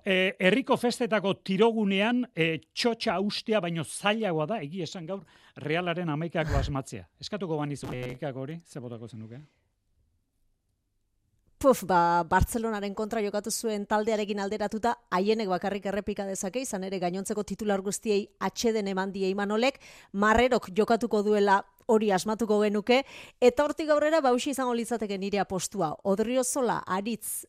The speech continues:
Speaker 2: Patxeko eta haien bera atzeko lerroan, zelai erdian Olasagasti, Urko eta Goti, eta aurrera begira, Maguna Zelaia,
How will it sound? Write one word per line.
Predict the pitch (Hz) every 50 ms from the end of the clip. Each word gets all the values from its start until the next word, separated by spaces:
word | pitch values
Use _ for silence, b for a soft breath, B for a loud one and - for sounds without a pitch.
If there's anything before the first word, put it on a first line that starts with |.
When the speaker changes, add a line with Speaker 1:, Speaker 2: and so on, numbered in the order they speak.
| _ _ _ -
Speaker 2:
Patxeko | 196 185 185 - - 247 233 - 190 - - -
eta | 180 180 - - 190 175 180
haien | 180 196 214 226 233 226 214 196
bera | 190 185 175 160 175
atzeko | 185 - 240 208 220 220
lerroan, | 220 220 220 233 262 294 330
zelai | - - 247 226 233 254 254 247
erdian | 240 214 220 220 190 180 165 - B B B B B B B _ -
Olasagasti, | 226 226 247 277 269 - 269 226 208 185 - - 220 220 247
Urko | 277 - - - 254 233
eta | 226 - 247
Goti, | 247 262 277 - - 285 247
eta | 214 - 247 247
aurrera | 269 277 277 269 269
begira, | 262 269 269 269 269 285 294 302 302 - _ _ _ _ _ _ _ _ _ - -
Maguna | - 175 180 185 233 262 269 254
Zelaia, | - - 240 240 226 233 247 269 285